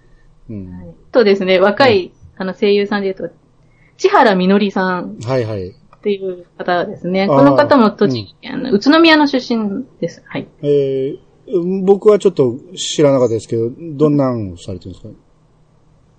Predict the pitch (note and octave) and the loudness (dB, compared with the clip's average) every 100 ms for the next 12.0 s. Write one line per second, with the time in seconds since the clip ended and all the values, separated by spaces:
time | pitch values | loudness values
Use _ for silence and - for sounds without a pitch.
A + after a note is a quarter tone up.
0 | _ _ _ - - - - - - - | _ _ _ -20 -20 -20 -20 -20 -20 -10
1 | F3+ F3 F#3+ F#3+ F#3 F3 G#3 A3 A3 G#3+ | -6 2 4 4 4 2 4 6 6 6
2 | G#3 - _ _ _ _ G#3+ G#3+ G#3+ G#3+ | 4 0 _ _ _ _ 4 6 6 4
3 | A#3 A3+ G#3 F#3+ F3 - F3 - - A3+ | 2 2 2 0 -2 -2 -2 -2 0 4
4 | B3+ D4 D4 D4 D4 D4 C#4+ C#4 C#4 G3 | 6 4 4 0 2 4 4 4 0 0
5 | E3+ E3+ - E3 F3 G#3+ _ C3 B2 A#2 | 0 -4 -8 -10 -12 -12 _ -14 -14 -14
6 | - - - C#4 C#4+ - D4+ D#4 A3 G3+ | -8 -6 0 2 2 0 -2 0 0 -2
7 | G3 F#3+ - E4+ D#4+ G#3+ F3 E3 E3 D#3 | -2 -10 -4 -2 0 0 0 -6 -10 -10
8 | C#3+ - _ - G3 F3+ E3 D#3 D#3 E3 | -12 -18 _ -14 -2 2 2 2 4 4
9 | E3 D#3+ D3+ D3+ - D3 - C#3 B2 - | 4 4 4 4 0 -10 -6 -2 -2 -2
10 | A2+ B2 _ _ _ _ - A#3 A3 G#3 | -8 -8 _ _ _ _ -4 -2 -2 -4
11 | F#3+ E3 D#3+ D#3+ D#3 D3+ D#3+ F3 A3+ F#3 | -4 -2 -2 0 2 2 -2 2 4 2